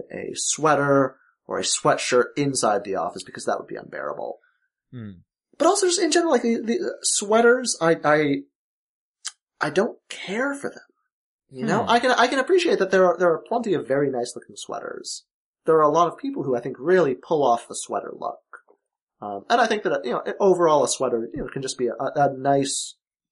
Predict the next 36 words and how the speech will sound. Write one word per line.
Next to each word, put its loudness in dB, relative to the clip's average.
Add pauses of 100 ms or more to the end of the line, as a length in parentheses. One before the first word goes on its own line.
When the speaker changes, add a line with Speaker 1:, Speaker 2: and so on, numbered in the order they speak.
Speaker 1:
a -8
nice -6
sort -10
of -10 (800)
garment, -2 (260)
but 0
it's -2
just -4
something -4
which -8
has -10
never -6
spoken -12
to -20
me. -18 (920)
And 2
so 2
this -2
really 4
is, -2
it's -10
an -12 (100)
ugly 2
sweater. -6 (440)
Um, -10 (1600)
I 0
can't 0
imagine 2 (160)
a -2
situation 0
sort -6
of -8
in -8
which -6
I -2
would -2